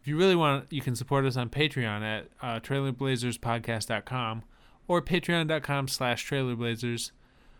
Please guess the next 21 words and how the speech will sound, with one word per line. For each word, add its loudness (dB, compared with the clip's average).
Uh, -2
you 0
can 0
leave 0
us 0
a 2
voicemail 0
at 0
Hit 2
It 2
Tifa 2
eight -2
on -6
your -4
phone, -2
which -4
is -4
four 6
four 6
eight, 0
four 6